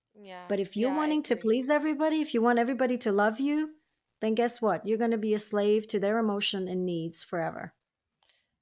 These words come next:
Speaker 1: And then you're still never gonna have everybody love you.
Speaker 2: No. And, and no,
Speaker 1: <laughs>
Speaker 2: and no one's gonna benefit from that because those co-, codependent relationships continue forever.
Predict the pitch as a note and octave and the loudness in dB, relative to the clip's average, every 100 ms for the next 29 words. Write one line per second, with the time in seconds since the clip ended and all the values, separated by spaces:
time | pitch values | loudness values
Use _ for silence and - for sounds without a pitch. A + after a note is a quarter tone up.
0 | - G3+ G#3 G3 F#3 - F#3 F3+ F3+ F3 | -12 -8 -8 -8 -10 -8 -8 -8 -14 -14
1 | F3 E3+ F3 D#3+ D#3+ E3 D#3 D3+ D3+ D3+ | -16 -14 -14 -12 -12 -12 -14 -14 -14 -16
2 | - - A#3 - A#3+ - - F4 A#3+ C4 | -10 0 2 2 -6 -6 -4 -2 2 2
3 | G#4+ C4+ D4+ D4+ B3+ B3 D4+ E4 E4+ C#4+ | 4 4 6 4 2 2 4 6 6 2
4 | C4+ C4 A3 A#3+ A#3+ A#3 G3 - G3+ G3+ | 4 4 6 4 4 2 -4 0 0 2
5 | F#3+ F#3 G#3 G#3+ G3 A3 A3 - - - | 0 0 -2 -2 0 0 -2 -6 -16 -20
6 | - - - A#3 G#3+ A3 G3+ G3 F#3 F#3 | -20 -16 0 0 0 0 0 0 0 -2
7 | F3 G3 F#3 F3+ - - F3 - E3 E3+ | 0 0 0 -2 -4 -4 -4 -4 -4 -6
8 | - - - - | -8 -12 -12 -12